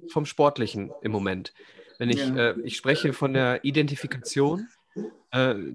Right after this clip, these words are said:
Speaker 1: Hashtag X Y, die Mannschaft und so weiter, Wirtschaftsunternehmen, Bierhoff und so weiter. So, und, und ich hab das Gefühl, äh, die Entfremdung vom Fan wird, wird da vorangetrieben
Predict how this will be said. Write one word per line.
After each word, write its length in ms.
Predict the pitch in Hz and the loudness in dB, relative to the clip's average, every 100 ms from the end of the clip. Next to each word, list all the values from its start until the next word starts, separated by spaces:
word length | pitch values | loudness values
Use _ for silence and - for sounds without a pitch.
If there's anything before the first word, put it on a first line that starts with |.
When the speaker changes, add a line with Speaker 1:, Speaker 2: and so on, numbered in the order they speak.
| - | -6
Speaker 1:
Hashtag 840 | 107 123 143 - - 139 131 - 139 | -2 2 4 2 4 4 4 -2 -4
X 180 | 127 - | -4 -4
Y, 840 | 135 - 131 123 123 120 120 87 | -6 0 4 6 4 2 0 -4
die 160 | 123 143 | 0 0
Mannschaft 640 | 123 131 - 123 127 - | 2 -2 4 4 4 0
und 160 | 139 135 | -6 -2
so 160 | 127 | 2
weiter, 640 | 113 113 135 123 123 107 117 | 4 4 4 4 4 0 -2
Wirtschaftsunternehmen, 840 | 143 143 117 131 127 123 127 123 | 0 0 -2 -2 0 2 4 4
Bierhoff 420 | 117 139 131 127 - | 4 4 6 4 0
und 160 | 127 | -4
so 120 | 123 | 2
weiter. 300 | 107 104 104 - | 2 2 0 -4
So, 300 | 107 120 120 | -4 0 0
und, 240 | 113 117 - | 0 -2 -4
und 220 | 117 - - - - - _ _ | -8 -8 -14 -18 -18 -20 _ _
ich 180 | 151 185 | 4 4
hab 80 | 165 | 4
das 160 | 147 | 0
Gefühl, 560 | - - 151 - 214 196 _ - - | -2 -2 -2 0 -4 -8 _ -20 -4
äh, 420 | 135 135 135 113 90 - 135 - 127 - - - | 2 4 4 0 -4 -8 -14 -14 -12 -12 -12 -8
die 140 | 143 - | 0 2
Entfremdung 840 | 117 - 123 139 190 165 127 127 | 2 -4 2 4 6 6 6 4
vom 240 | - 117 107 | 0 0 0
Fan 500 | - 139 127 131 165 _ _ - - - - | 2 4 4 2 -2 _ _ -16 -16 -16 2
wird, 320 | 139 139 127 | 2 2 0
wird 180 | 123 135 | 0 4
da 100 | 127 | 4
vorangetrieben 1040 | - 123 120 170 160 - - 113 104 98 | 4 2 4 4 2 -4 -4 -2 -2 -4